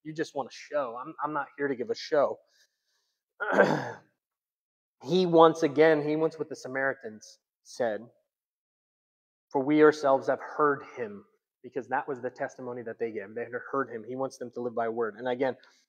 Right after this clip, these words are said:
I think this next miracle points out, is, is, uh, object lesson again for what was being said here. Verse four, forty-six through forty-seven, "So Jesus came again to Cana of Galilee, where he had made the water into wine.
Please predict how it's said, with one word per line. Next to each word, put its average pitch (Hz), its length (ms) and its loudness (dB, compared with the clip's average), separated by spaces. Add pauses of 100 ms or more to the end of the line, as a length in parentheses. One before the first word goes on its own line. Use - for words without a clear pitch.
(120)
I 127 80 2
think 143 180 -4
this 139 220 -2
next 135 300 -6
miracle 143 600 6 (840)
points 139 320 2
out, 131 260 8 (1500)
is, 147 140 -4
is, 120 420 -4 (180)
uh, 117 200 -8 (100)
object 143 400 4
lesson 127 240 2
again 120 260 -2
for 131 160 -4
what 120 380 0
was 117 160 -4
being 123 240 -6
said 120 280 -4
here. 120 220 -10 (1040)
Verse 160 240 6
four, 185 400 12
forty-six 165 560 2
through 147 140 -2
forty-seven, 165 580 6
"So 147 160 -2
Jesus 214 400 0
came 202 220 6
again 170 260 6
to 165 100 -8
Cana 175 280 2
of 160 100 2
Galilee, 139 460 8
where 131 180 2
he 139 80 2
had 135 100 -2
made 143 220 0
the 139 60 -2
water 139 360 8
into 127 140 -2
wine. 117 380 0